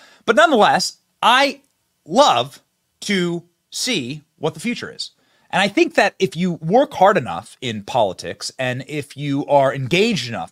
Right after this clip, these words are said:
sort of plugged in enough, you won't be left behind. You'll ti-, kind of be able to predict where the audience is going, where the movement is going, and where the American electorate is going. And we feel like we're sort of in that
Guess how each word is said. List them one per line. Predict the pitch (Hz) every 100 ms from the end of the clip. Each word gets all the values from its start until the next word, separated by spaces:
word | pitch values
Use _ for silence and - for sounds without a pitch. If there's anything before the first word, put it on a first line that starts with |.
| -
sort | 117
of | -
plugged | - - 196 196 135
in | 165
enough, | 160 98
you | -
won't | 185 233
be |
left | 240 214
behind. | 175 170 175 - _ - -
You'll | - 160
ti-, | 208 202
kind | - 233
of |
be | 220
able | 190
to |
predict | 170 165 165 - - _
where | - 202 233
the | 208
audience | 160 185 185 170
is | 151
going, | 123 165 107 - _ _ _
where | 196 226
the | 190
movement | 165 247 180 98
is | 98
going, | 101 80 - _ _ _ -
and | 180 185 180
where | 156 202
the | 208
American | 180 180 165
electorate | 143 175 - -
is | 101 98
going. | 82 - _ _ -
And | 165 175
we | 226
feel | 330 339
like | 277
we're | 220
sort | - 185
of | 151
in | 160 160
that | 143 127